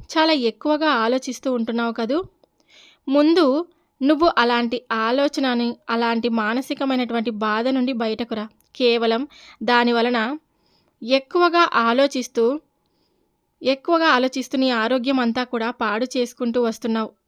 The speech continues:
నీకు మానసిక ఆరోగ్యాన్ని ప్రసాదించబోతున్నాను. అలాగే పరిస్థితులన్నీ కూడా నీకు అనుకూలంగా మార్చబోతున్నాను. నీకు ప్రమాణం చేసి మరీ చెప్తున్నాను, ఈ రోజు వరకు నువ్వు ఎంతో విలువైనటువంటి నీ కన్నిటిని నీ కష్టాల ద్వారా కోల్పోయావు.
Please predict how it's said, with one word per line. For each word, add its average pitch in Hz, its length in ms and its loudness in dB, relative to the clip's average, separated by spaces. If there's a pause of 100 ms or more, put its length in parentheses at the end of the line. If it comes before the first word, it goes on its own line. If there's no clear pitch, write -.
నీకు 240 460 0 (260)
మానసిక 240 500 -2
ఆరోగ్యాన్ని 233 640 -2
ప్రసాదించబోతున్నాను. 233 1080 -4 (100)
అలాగే 226 500 -2 (480)
పరిస్థితులన్నీ 285 760 0
కూడా 262 260 0
నీకు 247 240 -2
అనుకూలంగా 233 720 -2
మార్చబోతున్నాను. 226 840 -2 (180)
నీకు 294 260 -2
ప్రమాణం 247 460 0
చేసి 269 300 -4
మరీ 233 220 -2
చెప్తున్నాను, 233 580 -2 (100)
ఈ 240 140 0
రోజు 226 280 0
వరకు 240 260 -4
నువ్వు 233 200 -2
ఎంతో 220 400 -2
విలువైనటువంటి 226 1000 -2 (400)
నీ 339 200 4
కన్నిటిని 269 640 0
నీ 254 140 0
కష్టాల 254 520 -4
ద్వారా 226 280 -2
కోల్పోయావు. 233 680 -4